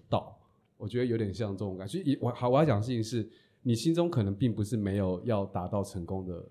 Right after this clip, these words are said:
那个标准的，的准备的，你只是用了你的路走而已。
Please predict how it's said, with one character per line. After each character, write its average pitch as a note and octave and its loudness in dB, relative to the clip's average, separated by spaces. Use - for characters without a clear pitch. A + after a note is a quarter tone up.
那 G2+ -4
个 G2 -4
标 G2+ 0
准 E2+ -6
的， E2 -10
的 F#2 0
准 F#2 -2
备 F#2+ 0
的， E2+ -10
你 A2 -4
只 G#2+ -4
是 A2 -2
用 C3+ 2
了 A2+ 2
你 G2+ 0
的 F#2 -4
路 A#2 0
走 - -8
而 F2+ -18
已。 F#2+ -20